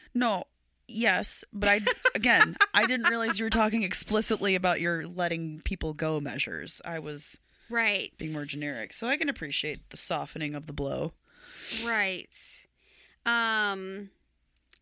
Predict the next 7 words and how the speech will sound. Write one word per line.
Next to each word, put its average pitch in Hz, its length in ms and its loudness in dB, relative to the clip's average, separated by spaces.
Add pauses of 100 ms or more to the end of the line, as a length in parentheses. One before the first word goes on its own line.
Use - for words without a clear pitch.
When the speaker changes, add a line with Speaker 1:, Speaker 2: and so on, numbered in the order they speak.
(140)
Speaker 2:
there 254 140 -2
was 285 120 -2
a 277 60 -6
guy 233 240 2
recently 214 840 -8 (320)
who, 247 500 -2
like, 226 460 -6